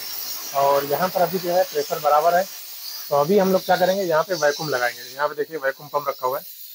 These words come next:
इससे जो है vacuum लगाएंगे, कम से कम आधा घंटा vacuum करेंगे और vacuum करने के बाद फिर इसमें हम लोग gas चार्जिंग करेंगे, ठीक है guys। तो अभी जो है हमारा पूरा pressure उड़ चुका है। तो guys यहाँ पे देखिए अभी हम लोगों ने vacuum लगा दिया है और यहाँ पे देखिए vacuum पे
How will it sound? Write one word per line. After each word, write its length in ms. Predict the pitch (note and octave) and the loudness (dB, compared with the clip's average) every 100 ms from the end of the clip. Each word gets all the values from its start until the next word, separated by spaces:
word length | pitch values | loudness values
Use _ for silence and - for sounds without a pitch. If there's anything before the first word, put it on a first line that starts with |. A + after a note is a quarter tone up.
| - D3 | -16 -14
इससे 220 | - F#3 | -4 2
जो 80 | F3 | 4
है 60 | |
vacuum 300 | E3 D3+ E3+ | 6 4 2
लगाएंगे, 260 | E3 E3+ F3 | 2 2 0
कम 180 | F3 D#3+ | -4 -10
से 100 | - | -8
कम 120 | F3 | -4
आधा 200 | D3 D3 D#3+ | 0 2 2
घंटा 220 | D#3+ E3 | 0 0
vacuum 280 | C#3+ C#3 D#3 | 0 -2 -6
करेंगे 300 | D#3 D#3 F#3 - - - - - | -8 -8 -14 -16 -16 -14 -12 -6
और 100 | C#3+ | 0
vacuum 320 | D3 D3 G3+ | 0 2 0
करने 260 | F#3+ E3 E3 | 0 0 0
के 60 | |
बाद 160 | E3 F3+ | 2 0
फिर 140 | - | 0
इसमें 220 | D#3+ - F3 | -4 0 0
हम 140 | D#3+ | 2
लोग 140 | F3+ D#3 | -2 0
gas 200 | D3+ - | 0 2
चार्जिंग 280 | C#3 C3+ B2 | -2 -2 -12
करेंगे, 220 | A#2 A#2 | -12 -14
ठीक 160 | E3+ | -4
है 60 | F#3 | 0
guys। 240 | F#3+ G3+ _ _ _ _ _ _ _ | 2 0 _ _ _ _ _ _ _
तो 40 | D3 | 0
अभी 160 | C#3+ | 2
जो 120 | E3 E3+ | 4 6
है 60 | |
हमारा 220 | E3 D3+ | 6 2
पूरा 200 | D#3 D#3 | 0 -2
pressure 400 | D3 D3 C3 F3 F#3+ _ _ - | -2 0 0 -4 -6 _ _ -4
उड़ 100 | D3 | -4
चुका 240 | C#3+ D3 | -4 -2
है। 120 | E3+ F#3+ _ _ _ _ _ _ _ - | -2 -2 _ _ _ _ _ _ _ -2
तो 80 | C#3+ | 4
guys 200 | D#3+ E3 | 6 6
यहाँ 180 | D3+ D#3 | 4 4
पे 80 | |
देखिए 260 | E3+ D#3 F3+ | 2 2 4
अभी 220 | D3+ E3 | 4 4
हम 120 | D#3+ | 2
लोगों 180 | D#3 D3+ | 2 2
ने 80 | E3 | 2
vacuum 320 | C#3+ C3+ D3 | 0 -4 -4
लगा 200 | D3 C#3+ | -2 0
दिया 200 | C#3 D3 | 0 2
है 60 | D3+ | 2
और 100 | C#3+ | 2
यहाँ 160 | C3+ C#3 | 0 -6
पे 80 | |
देखिए 200 | C#3 C3 C#3 | -8 -10 -6
vacuum 360 | C3 - D3 | -6 -6 -14
पे 180 | C3+ E3+ | -8 -8